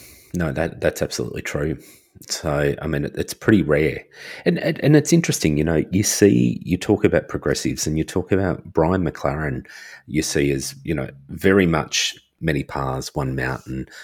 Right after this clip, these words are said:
sort of response. And, and he's a, a Christian,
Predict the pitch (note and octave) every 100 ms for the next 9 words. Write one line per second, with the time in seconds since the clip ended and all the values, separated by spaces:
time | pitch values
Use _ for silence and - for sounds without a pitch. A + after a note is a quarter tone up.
0 | - - D2+ C2 - C#3+ - C#3 C3 B2+
1 | - - C3 - - - C#2+ C2 - D2+
2 | C#2 C2+ C2 C#2+ B1+ A#1+ _ - - -
3 | _ - - A2+ - - F2+ E2+ E2+ E2